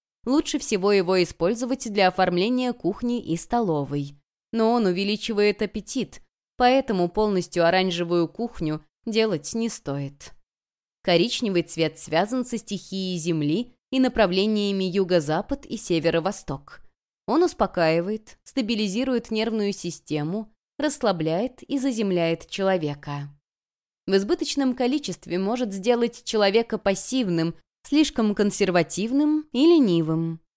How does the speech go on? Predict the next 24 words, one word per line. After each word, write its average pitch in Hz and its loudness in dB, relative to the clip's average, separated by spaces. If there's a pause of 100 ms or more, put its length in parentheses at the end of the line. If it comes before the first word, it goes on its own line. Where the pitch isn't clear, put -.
(180)
В 208 -4
небольших 196 2
количествах 175 0
его 208 0
можно 202 2
использовать 165 0
для 190 -2
спальни. 147 -4 (640)
Красный 247 2
цвет 277 0
принадлежит 233 0
стихии 202 -4
огня 160 -2
и - -4
южному 165 -2
направлению. 147 -2 (420)
Он 202 0
возбуждает 175 0
в - -16
человеке 175 0
животные 180 -2
инстинкты, 165 -6 (240)
агрессию, 202 -2
силу, 180 -4